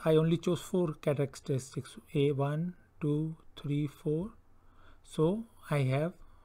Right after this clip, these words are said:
four written in G one. Four is the characteristics. Then ten. What is ten is in F one? Ten is number of residency slots. So out of these hundred interviews,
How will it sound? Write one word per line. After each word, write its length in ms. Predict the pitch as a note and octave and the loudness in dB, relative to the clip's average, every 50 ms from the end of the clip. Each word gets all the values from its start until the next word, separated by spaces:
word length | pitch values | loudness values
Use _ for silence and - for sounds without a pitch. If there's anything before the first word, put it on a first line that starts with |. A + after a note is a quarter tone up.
| - - - - - - - - - - - - - - | -20 -20 -20 -20 -20 -20 -20 -20 -20 -20 -20 -20 -20 -20
four 500 | - - - - D#3 D3+ D3 D#3+ F3+ - - - - - - - - - - - - | -20 -6 0 2 2 2 2 0 -2 -4 -8 -16 -20 -20 -20 -20 -20 -20 -14 -6 -4
written 320 | D3+ C#3 C3 - D#3+ D3+ | -2 -2 -2 -2 -2 -2
in 160 | D#3 E3 G3+ A3+ - - | -2 -2 -4 -6 -10 -6
G 200 | - - D3 B2+ | -2 0 0 0
one. 240 | A#2 B2 A#2+ A#2 A#2+ - - | 0 -4 -6 -8 -10 -14 -6
Four 260 | - - D3 D3 D3 | -2 2 2 4 2
is 120 | D3+ D3 | 2 0
the 140 | E3 G#3+ A#3 A3+ - - - - | -2 -4 -4 -6 -10 -20 -10 -6
characteristics. 720 | - D3+ C3+ C3 - - - - - - A#2+ - - - - - - - - - - - - - - - - - - | -4 -4 -4 -4 -6 -12 -14 -12 -12 -12 -14 -14 -16 -18 -18 -18 -16 -16 -16 -18 -20 -20 -20 -18 -16 -16 -14 -4 0
Then 200 | D#3+ D3+ D3+ - | 0 0 2 2
ten. 340 | - E3+ D#3 C#3 A2+ A#2 B2+ - | 0 0 2 2 0 -2 -4 -2
What 140 | - E3+ D#3+ | 0 2 2
is 120 | G3+ - - | 2 0 -2
ten 300 | - - F3 F3 E3+ E3+ | -4 -4 -2 0 0 0
is 260 | F3+ F#3 - - - - - - - - - | 0 -2 -4 -8 -16 -20 -20 -20 -20 -8 -4
in 160 | - D#3 D3+ | -2 0 0
F 140 | D#3 D#3 C#3+ - - - | 0 0 -2 -2 -4 -4
one? 240 | F3+ F3+ F#3 G3 - - - - - - - _ - - _ - - | -4 -2 -4 -4 -8 -12 -18 -20 -20 -20 -20 _ -20 -20 _ -8 -4
Ten 260 | E3+ D#3+ E3 E3+ E3 | -2 0 0 0 0
is 240 | E3 F3 G3+ F#3+ - - - - | 0 -2 -2 -4 -8 -12 -8 -4
number 240 | E3+ E3 D#3+ D#3+ F3 | -2 0 0 2 0
of 160 | F#3+ E3+ - | 0 0 2
residency 480 | D#3+ D3+ D3 D3 C#3 D#3+ D3 C3+ - C#3+ | 2 2 2 2 0 -2 -2 -2 -4 -8
slots. 340 | - - D3+ C3+ B2 - | -8 -6 -6 -6 -6 -6
So 100 | - - - | -8 -6 0
out 220 | D#3 D#3 D#3+ D#3 A3 | 2 2 2 2 0
of 120 | F#3 D#3 | 0 0
these 160 | F3 F3+ - | 0 0 0
hundred 380 | - E3 E3 E3+ D#3 F3 G3+ - | -2 -2 -2 0 0 0 0 0
interviews, 720 | D3+ C#3+ - E3 D#3 C#3+ D3 D3 D3 D#3 D#3 D3 - | -2 -2 0 -2 0 0 0 2 0 0 -2 -4 -8